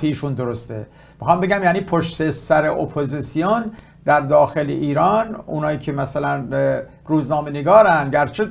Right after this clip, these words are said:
وابسته به جمهوری اسلامی هستن همشون، ولی نهایتاً می‌گن یه مزاحه، یعنی اصلاً اپوزیسیونی اه، وابستگی ندارن، همشون با هم اختلاف دارن. این رو چطور می‌شه حل کرد؟ یعنی واقعاً ما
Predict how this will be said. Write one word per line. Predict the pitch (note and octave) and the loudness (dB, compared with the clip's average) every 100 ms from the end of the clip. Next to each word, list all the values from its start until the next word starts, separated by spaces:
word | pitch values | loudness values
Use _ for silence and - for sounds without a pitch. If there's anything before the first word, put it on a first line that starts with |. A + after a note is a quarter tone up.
| - | 6
وابسته | D#3+ D3+ C#3+ E3 | 8 8 4 2
به | C#3+ | -2
جمهوری | B2 C#3 C3+ C3 | -2 -2 -2 -4
اسلامی | A#2 C3+ E3 | -2 -4 0
هستن | F#3+ A#2+ C3 A2+ | 0 -2 -4 -6
همشون، | B2+ B2+ - F#3+ A#3 A3+ - - - C3 | -6 -6 -6 -6 -6 -8 -14 -20 -16 4
ولی | E3 A#3+ | 6 6
نهایتاً | A#3+ F#3+ E3+ F#3 F3 G#3 A#3+ A#3+ - - - | 4 4 6 6 4 2 0 -2 -14 -20 -2
می‌گن | D#3+ G3 A#3+ | 2 4 4
یه | B3 B3+ | 4 2
مزاحه، | A#3+ G#3 F3 G#3+ B3+ G3 F#3+ | 2 2 4 4 4 4 4
یعنی | F3+ A3 | 2 2
اصلاً | A3+ - G#3+ A3 | 0 0 0 2
اپوزیسیونی | F#3+ - F#3 E3+ F3 G3 A#3 A#3 A3+ A3 - - - | 0 2 -2 -2 -4 -2 0 0 -4 -8 -16 -20 -8
اه، | D#3+ E3 D#3+ | -2 0 4
وابستگی | E3 E3 D#3+ D#3+ D#3 F3+ | 6 8 6 4 0 2
ندارن، | A#3+ A3+ G#3+ G#3 G3+ | 4 6 8 6 4
همشون | D#3 E3+ F3+ F3 | 2 0 -2 0
با | D#3 | 2
هم | E3+ | 2
اختلاف | D3+ - C3+ F3 G#3+ | 0 -6 0 2 4
دارن. | G#3+ G#3 G#3+ G3+ - - - - | 4 4 2 -4 -20 -20 -18 -6
این | A#3 | 0
رو | B3+ | 0
چطور | A#3+ G3 - G#3+ B3+ | 0 -2 0 2 2
می‌شه | A#3 G#3 - | 2 0 0
حل | C#3+ D3 A#2 | 2 2 0
کرد؟ | - C3 C3+ | 0 0 0
یعنی | F#3+ | -2
واقعاً | G3+ F3 D#3 E3+ G3+ | 0 4 4 2 0
ما | G#3 G#3+ | 4 2